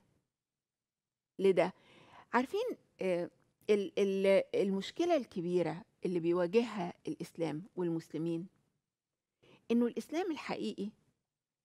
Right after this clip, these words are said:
لا يهتم بحياتك أنت. أنا بقول لك أهو، لأنه لو الشيوخ دول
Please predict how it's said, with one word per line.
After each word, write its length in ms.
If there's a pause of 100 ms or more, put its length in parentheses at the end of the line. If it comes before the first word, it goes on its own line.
(480)
لا 340
يهتم 600 (600)
بحياتك 520
أنت. 220 (560)
أنا 100
بقول 300
لك 180
أهو، 140 (1600)
لأنه 340
لو 160
الشيوخ 500
دول 400